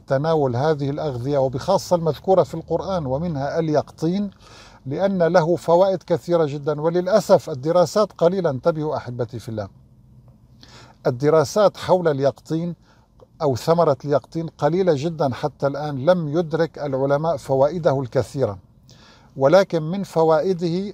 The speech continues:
أنه مناسب جدًا كغذاء في رمضان، آه، مناسب جدًا كغذاء حتى للأطفال ولكبار السن أيضًا، لأنه يحوي نسبة كبيرة من الماء، وفيه العناصر المهمة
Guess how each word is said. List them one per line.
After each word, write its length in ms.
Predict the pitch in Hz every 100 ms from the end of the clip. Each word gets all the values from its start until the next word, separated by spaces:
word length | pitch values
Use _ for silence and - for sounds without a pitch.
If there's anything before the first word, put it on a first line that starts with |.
| - 185
أنه 500 | 180 160 147 175 - - - - _
مناسب 720 | 143 135 147 190 214 - - 139
جدًا 440 | 143 180 160 156
كغذاء 640 | 131 147 139 135 160 180 135
في 240 | - 139
رمضان، 580 | 131 120 117 117 110 92 - - _ _ _ _ _ _ _ -
آه، 220 | 143 139
مناسب 640 | 135 147 180 202 - 175
جدًا 520 | 143 175 170 156 175 160
كغذاء 520 | 156 139 139 175 147
حتى 360 | 139 170 -
للأطفال 760 | 160 160 147 - - 175 147 113 98 - - - -
ولكبار 600 | 147 160 160 151 175 190
السن 480 | - - 190 196 147
أيضًا، 460 | 156 147 117 107 90 - - - - -
لأنه 460 | 151 190 175 147 180
يحوي 340 | 165 131 156
نسبة 320 | 170 - 151
كبيرة 400 | 143 147 160 147
من 180 | 139 151
الماء، 480 | 139 135 151 180 180 - - - -
وفيه 400 | - 135 - 180
العناصر 640 | 143 127 135 170 175 - 139
المهمة 680 | 131 135 127 156 165 175